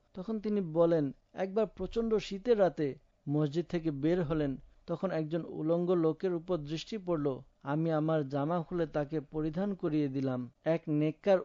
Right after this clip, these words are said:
উজিরকে বলা হলো যে এক মহিলার চারজন এতিম সন্তান নগ্ন ও ক্ষুধার্ত। উজির এক লোককে আদেশ দিল যে, "এখনই যাও এবং তার প্রয়োজনীয় কাপড় ও খাবার ইত্যাদি তাকে পৌঁছে দাও।" অতঃপর উজির নিজের গরম পোশাক খুলে নিল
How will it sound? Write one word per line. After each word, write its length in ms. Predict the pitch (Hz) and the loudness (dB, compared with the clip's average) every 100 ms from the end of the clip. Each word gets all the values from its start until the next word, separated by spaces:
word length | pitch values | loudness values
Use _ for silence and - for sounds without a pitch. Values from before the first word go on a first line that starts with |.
| - | -2
উজিরকে 440 | 160 180 190 196 | -2 0 2 0
বলা 340 | 147 151 175 | 2 2 2
হলো 220 | 180 185 180 | 2 2 2
যে 300 | 156 131 - _ - | 2 0 -2 _ -6
এক 200 | 165 160 | -4 -4
মহিলার 460 | 143 143 147 165 180 147 | -2 0 0 4 2 2
চারজন 400 | 165 160 156 175 | -2 0 0 -4
এতিম 300 | 160 156 208 | -6 -6 -6
সন্তান 560 | 185 180 175 190 170 139 | -6 -6 -2 0 0 -2
নগ্ন 400 | 139 151 185 190 | -4 -2 -2 -2
ও 260 | 196 156 160 | -2 0 -4
ক্ষুধার্ত। 600 | - 180 208 208 - 135 131 _ - | -4 -2 0 0 -4 -6 -6 _ -8
উজির 260 | 165 175 180 | -4 0 0
এক 240 | 160 160 160 | 0 -2 -2
লোককে 400 | 156 165 - 170 | -2 -2 -2 0
আদেশ 360 | 139 160 190 | 0 0 0
দিল 240 | 175 180 185 | 0 0 2
যে, 260 | 156 127 127 _ - | 2 0 -4 _ -10
"এখনই 400 | 151 147 220 208 | -8 -4 0 2
যাও 340 | 156 143 120 - - | 4 2 0 -8 -10
এবং 260 | 151 160 | -4 -2
তার 160 | 151 156 | 0 -2
প্রয়োজনীয় 560 | - 160 160 180 180 | 0 -4 -2 -2 -2
কাপড় 460 | 156 160 156 185 175 | -2 -2 -2 -2 -2
ও 100 | 147 | -4
খাবার 400 | 131 151 160 170 | -6 -4 0 0
ইত্যাদি 360 | 151 151 185 185 | 0 -4 -4 -2
তাকে 280 | 175 165 | -2 -4
পৌঁছে 440 | 160 170 196 196 208 | -8 -4 -4 -2 0
দাও।" 300 | 151 131 120 _ _ _ - | 2 0 -2 _ _ _ -6
অতঃপর 460 | 147 165 160 175 | -4 -2 0 -2
উজির 340 | - 151 170 160 | 0 -2 0 2
নিজের 360 | 147 151 175 | 0 0 0
গরম 300 | 147 147 175 | 0 0 0
পোশাক 360 | 170 170 165 170 | -4 -8 -6 -6
খুলে 280 | - 185 202 | -6 -4 0
নিল 320 | 185 156 135 | 2 0 -2